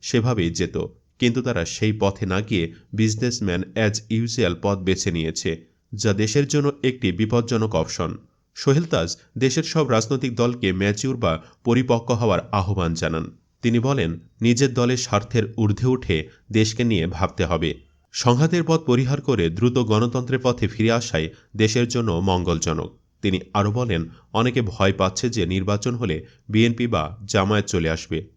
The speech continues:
আসুক, কিন্তু গণতান্ত্রিক প্রক্রিয়াটাকে আমাদের ধারণ করতে হবে। তার মতে, জনগণের রায় মেনে নেওয়াই একটি গণতান্ত্রিক দলের প্রধান দায়িত্ব।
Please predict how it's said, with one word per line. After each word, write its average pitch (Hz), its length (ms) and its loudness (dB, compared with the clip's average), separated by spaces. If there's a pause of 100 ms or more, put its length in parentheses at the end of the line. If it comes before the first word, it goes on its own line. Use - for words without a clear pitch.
(100)
আসুক, 104 420 -2 (240)
কিন্তু 143 260 2
গণতান্ত্রিক 131 600 0
প্রক্রিয়াটাকে 113 720 -2 (160)
আমাদের 107 420 2
ধারণ 107 320 0
করতে 90 260 -2
হবে। 80 260 -4 (400)
তার 110 160 4
মতে, 90 400 0 (240)
জনগণের 127 520 2
রায় 90 180 2
মেনে 107 280 0
নেওয়াই 110 320 2 (100)
একটি 123 300 -2
গণতান্ত্রিক 110 640 0
দলের 104 240 0
প্রধান 98 380 0
দায়িত্ব। 82 560 -4